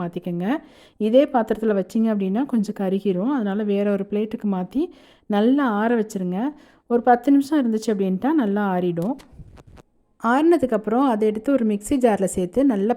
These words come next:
பவுடரா அரைச்சிக்கோங்க. எந்த அளவுக்கு முடியுமோ அந்த அளவுக்கு நல்லா அரைச்சிக்கோங்க. இப்ப பாருங்க, நல்லா வந்து அரிசி மாவெல்லாம் இருக்கும் பார்த்தீங்களா, அது போல திரி திரியா அரைச்சு எடுத்துக்கோங்க. இது இதுக்கு மேல வந்து நைஸா அரைக்க முடியாது. இது எதுவும் சலிக்கெல்லாம் வேண்டாம், அப்படியே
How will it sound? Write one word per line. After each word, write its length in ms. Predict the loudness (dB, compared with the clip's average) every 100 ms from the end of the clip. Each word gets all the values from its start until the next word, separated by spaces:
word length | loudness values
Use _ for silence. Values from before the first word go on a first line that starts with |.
| 0
பவுடரா 340 | 0 0 -2 -4
அரைச்சிக்கோங்க. 500 | -4 -6 -8 -6 -4 -6 -8 -16 _ -2 2
எந்த 140 | 4 4
அளவுக்கு 240 | 4 4 2
முடியுமோ 280 | 2 -2 -2 -2
அந்த 140 | -2
அளவுக்கு 240 | -2 -2 -4
நல்லா 220 | -4 -2 -4
அரைச்சிக்கோங்க. 460 | -4 -6 -8 -6 -4 -2 -2
இப்ப 140 | -2 -4
பாருங்க, 280 | -6 -4 -2 0
நல்லா 220 | 0 -2 -2
வந்து 160 | -2 0 0
அரிசி 280 | 0 0 0
மாவெல்லாம் 320 | 0 -2 -2 -4
இருக்கும் 220 | -4 -6
பார்த்தீங்களா, 420 | -6 -8 -8 -6 -6
அது 100 | -6 -4
போல 180 | -2 0
திரி 160 | 0 0 -2
திரியா 260 | -2 0 -2
அரைச்சு 240 | -4 -6 -8
எடுத்துக்கோங்க. 440 | -8 -10 -8 -6 -6 -6 -12 -20 _ _ -2
இது 100 | 4 4
இதுக்கு 220 | 2 2 2
மேல 120 | 4 2
வந்து 140 | 0 0
நைஸா 280 | 0 -2 -4 -4
அரைக்க 220 | -4 -2 -2
முடியாது. 380 | -2 -4 -2 0
இது 100 | 2 4
எதுவும் 200 | 4 2 0
சலிக்கெல்லாம் 540 | -2 -2 0 0 0
வேண்டாம், 320 | -2 -2 -2 0 -2
அப்படியே 320 | -2 0